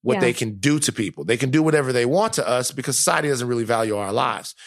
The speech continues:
Speaker 1: But make no mistake about it, the cops are abusing their power and they're abusing their privileges, uh, across the board. They're doing these things across the board. These things are,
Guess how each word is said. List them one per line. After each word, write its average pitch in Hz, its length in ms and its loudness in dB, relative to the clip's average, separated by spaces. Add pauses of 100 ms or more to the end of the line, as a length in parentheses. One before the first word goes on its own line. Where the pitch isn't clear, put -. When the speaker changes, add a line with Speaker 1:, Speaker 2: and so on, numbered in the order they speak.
(280)
Speaker 1:
But 147 100 -2
make 240 140 4
no 226 100 2
mistake 160 300 0
about 151 300 0
it, 104 140 -8 (440)
the 143 100 -2
cops 196 320 0
are 190 120 2
abusing 165 500 0
their 135 140 2
power 143 540 0 (560)
and 156 140 4
they're 160 120 4
abusing 165 440 0
their 139 120 4
privileges, 139 720 0 (580)
uh, 151 240 2
across 233 300 0
the 156 80 -2
board. 147 420 0 (800)
They're 156 140 4
doing 208 280 4
these 196 180 4
things 175 200 2
across 180 380 0
the 156 100 -2
board. 160 280 2
These 170 220 0
things 185 280 2
are, 147 300 2